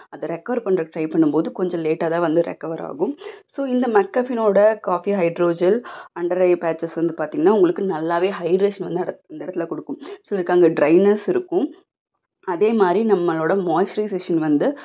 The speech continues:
அ, ரொம்ப நேரத்துக்கு வந்து அந்த கண்ணுல கீழே வந்து இருக்கும். And இது இந்த மாதிரி ஒரு கார்ட்போர்ட் பாக்ஸ்ல உள்ள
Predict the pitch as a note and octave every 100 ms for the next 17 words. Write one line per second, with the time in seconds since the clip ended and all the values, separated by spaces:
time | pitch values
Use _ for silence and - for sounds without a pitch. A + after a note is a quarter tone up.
0 | - - - E3+ F#3 B3 B3+ A3 F#3+ E3+
1 | D#3+ D#3 F#3 D#3+ - E3 D#3 D3+ D#3+ D#3+
2 | D#3 D3 D#3 D#3 - G3 D#4+ - - -
3 | A3+ G#3+ G#3 G#3+ A#3+ G#3+ G#3+ F3 E3+ G3
4 | F3 D#3+ E3+ - G3 A3 F3